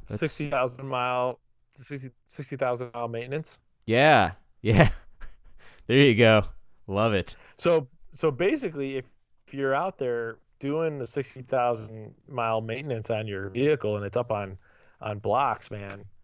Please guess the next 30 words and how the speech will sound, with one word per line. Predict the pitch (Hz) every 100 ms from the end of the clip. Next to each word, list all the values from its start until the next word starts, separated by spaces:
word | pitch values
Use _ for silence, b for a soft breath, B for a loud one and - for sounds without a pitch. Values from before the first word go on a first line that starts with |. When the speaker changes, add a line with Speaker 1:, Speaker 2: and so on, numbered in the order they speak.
| - -
Speaker 2:
um, | 117 110 104 98 98 - - -
put | - 135
your | 104
hand | 151
in | 113
the |
middle, | 101 135 92 -
'cause | -
that's | 104 120
what | 113
we | 107
do |
Speaker 1:
Or | 131 160 131
Speaker 2:
right | 107 -
now. |
Speaker 1:
if | 110 107 113
you, | 110
like, | 101 92 95
walked | 101 107 - -
out | 98 107
Speaker 2:
Or |
Speaker 1:
of | 113
some | - 135
place | 127 135 135 135 -
and | - 104
your | 98
house | 98 98 107
is | 104
on | 101 92
blocks | 92 101 113 98 - - -